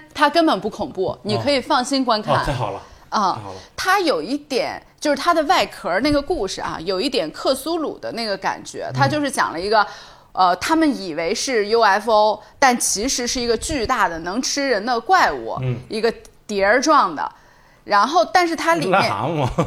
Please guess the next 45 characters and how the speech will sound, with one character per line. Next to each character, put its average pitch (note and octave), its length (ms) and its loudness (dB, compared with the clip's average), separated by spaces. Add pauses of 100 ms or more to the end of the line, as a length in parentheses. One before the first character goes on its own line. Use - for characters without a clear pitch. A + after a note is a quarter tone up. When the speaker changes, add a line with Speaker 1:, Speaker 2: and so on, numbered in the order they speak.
(200)
Speaker 1:
不， D4+ 160 2 (400)
它 - 220 2
里 D4+ 200 2
面 D4 320 0
有， A3+ 160 -2 (220)
不， E4+ 200 4
我 G#3+ 140 2
觉 A#3 100 0
得 C4+ 80 0
像 E4+ 220 0
个 B3+ 100 0
风 G4 320 -4
筝， D4+ 160 0 (200)
Speaker 2:
哦。 A#2+ 260 2
Speaker 1:
就 A#3 140 2
更 A#3+ 200 -2
像 G3 280 -2
是， F3 280 -4
因 C4 80 -2
为 D#4+ 80 4
它 D#4+ 140 2
还 D#4 140 0
能 C#4+ 200 0
展 A#3+ 300 2
开， A#3+ 260 0 (300)
展 A3+ 180 2
开 E4+ 200 2
以 F4 40 0
后 E4 320 4 (400)
还 E4 160 0
挺 E4 220 0
美 E4+ 400 -2
的， D3 180 -4 (680)
就 C#4 100 2
是， A3+ 360 -2
就 B3+ 100 -2
是， B3 100 -2
是 C#4 120 -2
那 C#4 120 2
种 F#3+ 220 0
很， G3+ 340 -2 (220)
很 G#3+ 260 -2
仙 C#4+ 220 0
儿， D4 340 0
飘-， D#4 280 2